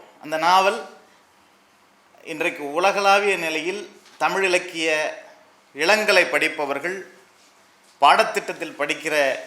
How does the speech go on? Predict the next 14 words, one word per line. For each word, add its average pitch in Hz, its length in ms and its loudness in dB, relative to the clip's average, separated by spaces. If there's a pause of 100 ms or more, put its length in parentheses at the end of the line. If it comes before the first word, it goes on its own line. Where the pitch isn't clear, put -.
(200)
ஒரு, 123 520 -8 (600)
அஹ், 117 440 0
கவனிப்பு 185 420 0
பெற்ற 170 340 -4
ஒரு 170 140 0
படைப்பாளியாக, 131 840 2 (680)
பாடத்திட்டத்தில் 135 560 -6
வைத்தவனும் 156 500 0
நானே, 131 260 0 (1200)
பாடநூலாசிரியனும் 175 1000 6
நானே, 131 300 2 (920)
குணா 185 240 4
கவியழகனோடும், 165 920 2 (1700)
அஹ், 117 600 0